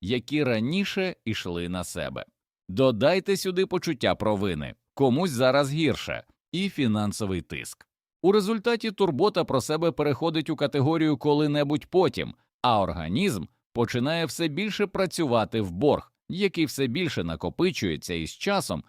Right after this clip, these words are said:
призводить до наслідків здоров'ю. Те, що селфкер стає чимось дуже рідкісним і важким, означає, що у людей збиті налаштування безпеки.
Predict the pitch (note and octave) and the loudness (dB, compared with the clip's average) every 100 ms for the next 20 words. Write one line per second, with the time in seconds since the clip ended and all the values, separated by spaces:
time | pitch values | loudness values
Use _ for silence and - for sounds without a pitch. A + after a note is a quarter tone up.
0 | _ _ - A#3+ F#3+ G3 A3 G#3 D#3 D#3+ | _ _ -4 -2 0 2 2 0 0 0
1 | A#2 G2 A2 - A2 F2+ F#2+ G#2 F2 B1+ | 2 0 -4 -6 -6 -2 0 0 0 -4
2 | G1+ - _ _ _ - B2 - E2 - | -10 -16 _ _ _ -4 -2 -2 -8 -6
3 | F#2 F#2 - F3 G#2+ - - E3 E3+ E3+ | -6 -6 -4 -2 -2 -4 -6 -4 -4 -4
4 | E3 B2 D#3 C#3 C#3 D3 - A2+ G#2+ F#2+ | -4 -2 -2 0 0 -2 -6 -6 -6 -4
5 | F#2+ F2 E2+ - F#3+ A2+ - _ _ G#3 | -4 -6 -6 -4 -2 -2 -6 _ _ -4
6 | F#3+ G#3+ - G3 F#3 - D#3 C3+ G#2 A2+ | -2 -2 -2 0 0 0 0 0 0 0
7 | A2+ E2 G#2+ D#3 E3 D#3 D3 B2+ A2 F#2+ | -2 -2 -2 -2 -4 -2 -2 -4 -4 -2
8 | F#2 F#2 F#2 - - B1+ - | -2 -2 -4 -6 -8 -10 -10